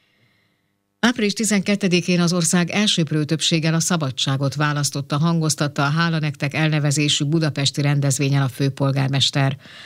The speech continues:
Karácsony Gergely szerint az új fejezet elkezdéséhez le kell zárni az előzőt. Az összejövetel után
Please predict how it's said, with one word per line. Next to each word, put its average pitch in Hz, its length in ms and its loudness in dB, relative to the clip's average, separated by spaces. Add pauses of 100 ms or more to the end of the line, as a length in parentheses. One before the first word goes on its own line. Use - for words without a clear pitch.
(260)
Karácsony 160 420 2
Gergely 160 280 2
szerint 151 340 0
az 147 200 2
új 196 180 2
fejezet 151 420 0
elkezdéséhez 151 1000 2
le 190 160 2
kell 135 220 -2
zárni 139 380 2
az 139 200 0
előzőt. 139 640 0 (500)
Az 160 240 2
összejövetel 151 580 0
után 160 440 0